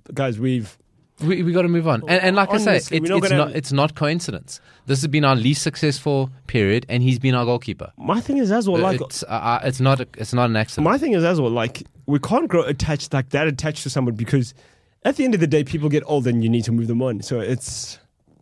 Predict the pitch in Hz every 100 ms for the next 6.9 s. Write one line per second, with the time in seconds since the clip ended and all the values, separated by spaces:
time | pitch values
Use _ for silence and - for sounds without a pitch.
0 | - - 139 139 127 165 120 98 90 131
1 | - _ _ _ 156 147 208 254 110 110
2 | - _ 120 127 98 123 131 175 - 208
3 | 202 151 214 196 110 113 113 127 135 110
4 | 101 - 107 85 90 87 95 90 101 98
5 | - - - 107 107 95 95 87 - -
6 | - - - - 98 95 98 95